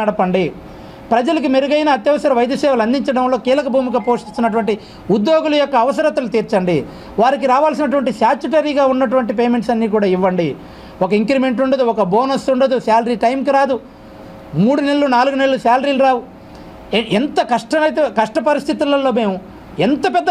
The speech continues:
కరోనా క్రైసిస్ వచ్చినా తల్లిని బిడ్డని, బిడ్డని తల్లిని చూసుకునే పరిస్థితిలో లేకపోయినా మేము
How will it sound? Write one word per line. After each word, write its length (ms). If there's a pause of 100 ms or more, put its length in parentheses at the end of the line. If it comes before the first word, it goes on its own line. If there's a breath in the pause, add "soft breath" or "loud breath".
(120)
కరోనా 340
క్రైసిస్ 360
వచ్చినా 280
తల్లిని 320
బిడ్డని, 320
బిడ్డని 320
తల్లిని 300
చూసుకునే 340
పరిస్థితిలో 340 (100)
లేకపోయినా 340 (580 loud breath)
మేము 180